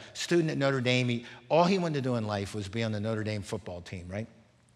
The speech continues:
It's all he wanted to do in life. And he actually made the team, last one on the roster. So he never played, but he worked every single day, never late to practice,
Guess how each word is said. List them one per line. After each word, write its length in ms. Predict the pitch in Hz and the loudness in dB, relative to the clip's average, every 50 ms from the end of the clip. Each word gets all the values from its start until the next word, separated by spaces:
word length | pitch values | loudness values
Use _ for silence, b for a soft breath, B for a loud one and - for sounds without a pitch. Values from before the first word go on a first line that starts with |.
| _ - - _ _ - | _ -18 -18 _ _ -20
It's 120 | - - 156 | -8 -4 0
all 160 | 156 165 156 | 2 4 4
he 120 | 127 156 | 4 2
wanted 260 | 147 139 135 127 117 | 2 2 0 0 -2
to 80 | 104 110 | -2 -2
do 60 | 104 | -2
in 140 | 107 104 90 | -2 -2 -4
life. 260 | 87 85 80 78 - B B B B B | -6 -8 -10 -12 -14 B B B B B
And 140 | 139 139 147 | 0 2 4
he 80 | 151 | 8
actually 300 | 170 196 202 - - 175 | 10 10 10 8 6 2
made 280 | 165 156 165 180 180 151 | 2 4 6 6 6 4
the 60 | 147 | 2
team, 420 | - - - 156 156 135 98 82 B B B B B - - | -4 -2 -2 0 0 0 -2 -2 B B B B B -8 -4
last 400 | 117 135 151 170 180 175 - - | 2 6 6 6 6 4 2 -2
one 180 | 160 151 143 | -2 0 0
on 140 | 135 131 123 | 0 0 0
the 60 | 113 | 0
roster. 460 | 107 113 110 110 107 - - 104 95 | 0 0 0 0 0 -2 -4 -8 -8
So 180 | - - - 123 | -6 -2 -2 0
he 180 | 117 135 135 131 | 2 2 2 2
never 520 | 131 139 156 185 208 226 220 202 208 151 | 2 2 6 8 8 8 8 6 4 2
played, 680 | 110 - - 127 117 113 113 98 80 82 90 101 107 101 B B B B B B B B - | 2 0 -6 -2 0 0 0 0 -2 -4 -10 -8 -8 -10 B B B B B B B B -6
but 160 | - 147 143 | -4 -2 0
he 220 | 151 156 160 156 156 | 2 4 4 4 2
worked 760 | 143 135 139 151 170 185 196 196 190 156 113 92 - - - - b b b b b _ - | 2 0 -2 -4 -4 -2 0 0 0 0 -2 -6 -10 -14 -16 -16 b b b b b _ 0
every 540 | - 190 190 185 156 123 92 95 104 98 87 | 2 6 6 6 6 4 -2 -6 -8 -8 -8
single 720 | 82 - - - - 165 175 175 170 165 156 165 156 147 | -8 -8 -8 -4 -2 -2 -2 -2 -2 -4 -4 -6 -6 -8
day, 460 | 131 131 127 135 131 117 104 95 90 92 | -8 -6 -4 -2 0 0 0 -2 -2 -4
never 460 | 110 139 175 202 196 175 151 165 156 | -4 -2 2 4 4 4 4 0 -2
late 260 | 147 147 139 139 123 - | 0 0 0 0 -2 -4
to 80 | 135 | -10
practice, 560 | 107 - - 135 120 113 110 - 110 92 - | -12 -8 -4 -2 -2 -2 -2 -4 -6 -6 -6